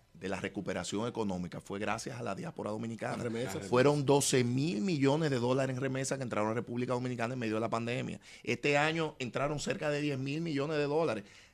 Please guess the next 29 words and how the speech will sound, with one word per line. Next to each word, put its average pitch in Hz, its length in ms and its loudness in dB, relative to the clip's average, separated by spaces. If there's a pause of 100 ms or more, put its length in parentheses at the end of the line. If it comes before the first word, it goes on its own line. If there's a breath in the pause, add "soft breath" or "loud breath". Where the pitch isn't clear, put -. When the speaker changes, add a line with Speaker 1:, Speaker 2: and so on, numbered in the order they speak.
(160)
Speaker 1:
por 165 240 2
la 175 140 0
remesa 143 440 0
de 156 100 2
los 139 100 0
dominicanos 143 540 0
que 156 100 0
viven 165 220 2
aquí 180 320 0
en 135 160 -2
Europa, 147 420 0
en 123 100 -2
Estados 143 320 -2
Unidos. 143 400 -8 (580 soft breath)
¿Y 120 120 -20
qué 185 180 0
pasa? - 460 -4 (360)
Nosotros 151 440 0
decidimos, 120 500 0
Banco 156 300 2
Reserva, 120 480 0
el 98 80 0
banco 135 260 0
de 120 60 0
todos 127 180 -2
los 120 80 -2
dominicanos, 95 640 -6 (280 soft breath)
decimos, 113 320 -2
"Mira, 123 300 -2